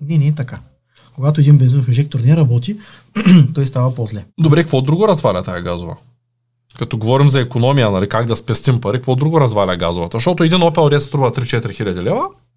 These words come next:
Speaker 2: ако газовата ми спестява хиляда лева на година, им че супер, аз за пет години ще изкарам колкото струва колата. Тогава има сто процента смисъл.
Speaker 1: Факт, абсолютно.
Speaker 2: Но в случая при по-скъпите коли, които са по-модерни, какво се случва?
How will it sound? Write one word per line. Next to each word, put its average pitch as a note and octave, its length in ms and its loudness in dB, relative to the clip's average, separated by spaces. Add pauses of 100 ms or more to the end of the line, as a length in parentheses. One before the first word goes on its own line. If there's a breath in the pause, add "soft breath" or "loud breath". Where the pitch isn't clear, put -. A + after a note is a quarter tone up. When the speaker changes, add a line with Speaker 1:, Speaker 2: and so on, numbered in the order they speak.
Speaker 2:
ако D3 200 -8
газовата E3+ 460 0
ми C#3+ 80 4
спестява C3+ 480 0
хиляда A#2+ 360 0
лева A2+ 140 2
на G2 100 -6
година, G#2 260 -2
им D3+ 100 4
че C#3+ 100 -2
супер, C#3 300 -2
аз A2+ 120 0
за A#2 140 -4
пет G#2+ 180 -4
години G2 240 -6
ще B2 120 -8
изкарам A#2 340 -4
колкото A2+ 260 -6
струва A#2 220 -2
колата. A#2 300 -2
Тогава A2 340 0
има C3 120 0
сто D#3 180 -2
процента C#3 440 -2
смисъл. - 340 -8
Speaker 1:
Факт, - 340 -20
абсолютно. F#3 560 -12
Speaker 2:
Но B2+ 140 2
в - 40 -10
случая D#3 360 0
при D#3 160 0
по-скъпите D#3 520 0
коли, C#3 220 -2
които C#3+ 240 -4
са C#3 120 0
по-модерни, B2+ 580 2
какво G#2 260 -2
се D3+ 120 -2
случва? - 340 -10